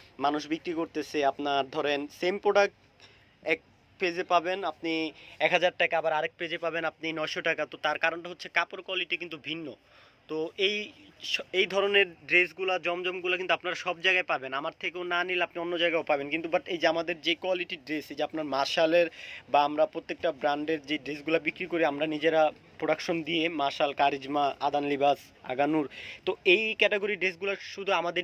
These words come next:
ভিডিওতেই পাবেন, যেহেতু এগুলো আমাদের নিজস্ব প্রোডাকশনের দেওয়া এবং প্রোডাকশনে আমাদের নিজস্ব প্রোডাকশন করা ড্রেস। তো এই যে পাশের এই দেখেন ওড়নাটা দেখেন, সাইডের ওড়নাটা দেখেন, ওড়নাটা কিন্তু আপনার ওড়নার যে কাজ,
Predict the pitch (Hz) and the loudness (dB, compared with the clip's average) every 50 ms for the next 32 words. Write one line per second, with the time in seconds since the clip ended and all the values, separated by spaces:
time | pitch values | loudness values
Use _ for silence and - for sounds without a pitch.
0 | 165 180 165 175 175 175 185 175 - 180 175 175 233 233 151 175 175 151 175 165 | -4 -2 -2 -2 0 0 -2 0 2 0 0 0 -2 -6 -8 -8 -6 -6 -6 -4
1 | 160 170 165 156 160 160 156 165 170 170 156 170 - - 175 - - 147 160 156 | -2 0 0 0 0 0 -2 -2 -2 -2 -2 -2 -2 -2 -4 -4 -4 -4 -4 -4
2 | - - - 170 170 170 151 - - - _ _ _ - - 147 139 143 147 147 | -4 -4 -4 -2 -2 -2 -4 -6 -10 -20 _ _ _ -12 0 4 6 8 8 8
3 | 151 165 - - - - - - - - _ - 139 135 147 156 147 - 160 160 | 6 4 2 -6 -18 -20 -20 -20 -20 -20 _ -8 -6 -4 -4 -4 0 2 2 2
4 | 160 - - 170 160 165 160 - _ _ - 156 147 147 139 151 160 160 156 160 | 2 0 -2 -6 -4 -4 -6 -8 _ _ -8 -6 -4 -2 -2 -2 -2 -2 -2 -2
5 | - - 160 - 165 170 165 - - - 175 160 156 175 165 151 160 139 123 139 | -2 -4 -4 -4 -4 -4 -4 -4 -4 -6 -6 -4 -2 -2 -2 -2 -2 -2 -2 -4
6 | 160 - - - - - - - - - 180 180 180 185 - 185 170 - - - | -4 -4 -6 -12 -20 -20 -20 -20 -2 2 4 4 4 4 4 2 2 2 0 -2
7 | 202 - 180 170 160 180 165 - 160 147 - 175 180 185 180 175 - 185 170 170 | -4 -4 -4 0 2 2 2 2 -2 -6 -6 -4 -2 -2 -2 0 2 2 2 2
8 | 170 - 196 208 247 - - - - - - - - - - 156 147 147 165 156 | 2 0 -2 -4 -4 -8 -18 -20 -20 -20 -20 -20 -20 -8 -4 -4 0 0 0 0
9 | 156 156 156 160 - 165 151 156 160 - 185 165 156 151 156 143 156 160 151 165 | 0 -2 -2 -2 -2 0 0 0 -2 -2 -4 -8 -6 -6 -6 -4 -4 -6 -6 -8
10 | 156 - 170 156 156 - 170 156 156 151 151 151 151 147 139 139 151 - - _ | -6 0 0 0 0 2 0 0 0 0 -2 -2 -4 -4 -4 -8 -14 -14 -18 _
11 | _ - 160 147 131 123 | _ 4 6 6 6 6